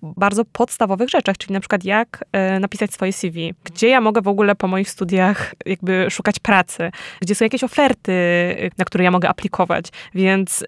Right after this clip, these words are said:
e, gdyby to przybrało taką formę po prostu takiego faktycznie doradztwa,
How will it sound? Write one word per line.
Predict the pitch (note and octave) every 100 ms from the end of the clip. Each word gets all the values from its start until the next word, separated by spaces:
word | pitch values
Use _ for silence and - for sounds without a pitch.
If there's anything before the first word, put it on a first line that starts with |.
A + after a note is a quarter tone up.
| -
e, | F#3+
gdyby | F3+ F#3 G3
to | C4
przybrało | C4 B3+ A3+ D#4
taką | C#4 A3 G3+
formę | - A3 A#3+ G3+
po | F#3+
prostu | G3 G#3 G3
takiego | F#3+ - F#3 G3 F#3+ -
faktycznie | G#3 C#4+ - A3+ G3+
doradztwa, | F#3+ F3 G3+ A3 A#3+ - - - F#3+ G3+